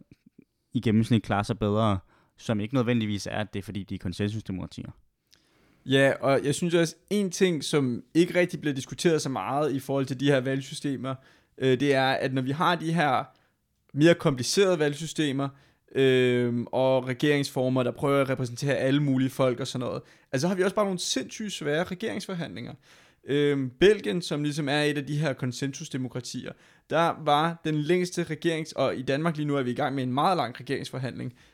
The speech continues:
Speaker 2: Øh, nu må vi se, hvor lang tid, øh, det varer, og der er også en eller anden form for, for følelse af, at vi skal have, vi skal have alle interesser repræsenteret ind, ikke? Så jeg synes, der er sådan nogle af de her konsensusovervejelser for tiden.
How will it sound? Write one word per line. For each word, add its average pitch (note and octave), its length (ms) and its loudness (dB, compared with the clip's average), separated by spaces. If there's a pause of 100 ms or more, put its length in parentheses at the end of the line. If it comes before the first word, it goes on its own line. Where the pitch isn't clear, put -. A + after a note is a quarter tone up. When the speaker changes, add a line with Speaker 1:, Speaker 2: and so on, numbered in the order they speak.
(100)
Speaker 2:
Øh, B2 600 2 (240)
nu C3+ 120 0
må D#3 80 6
vi B2+ 100 2
se, D3+ 160 -4
hvor C3 80 -4
lang C3 180 -4
tid, G2 320 -6
øh, F#2 100 -10
det A#2+ 100 -10
varer, D#3 260 2
og C#3+ 80 -2
der C#3+ 60 2
er D3 40 6
også C#3+ 180 2
en C#3+ 60 0
eller C#3 80 0
anden C3 120 -2
form C3 260 -6
for, B2+ 340 -8 (200)
for - 120 -12
følelse D3 520 0
af, C3 60 0
at A#2+ 160 -2
vi B2 80 -6
skal C3 180 -8
have, B2 220 -4 (320)
vi A#2+ 60 -12
skal C3 140 -4
have - 80 -4
alle C3+ 220 -2
interesser B2+ 500 -6 (200)
repræsenteret A#2+ 580 -6
ind, C3 180 -6
ikke? D3 120 -8
Så C#3+ 60 -8
jeg B2 80 -6
synes, E3+ 200 -6
der C#3+ 100 -2
er C#3+ 60 -2
sådan C#3 200 -6
nogle C3+ 160 -4
af C3 40 -4
de C3+ 60 -4
her C3 80 -4
konsensusovervejelser C3 1000 -8
for C3 80 -18
tiden. C3+ 320 -16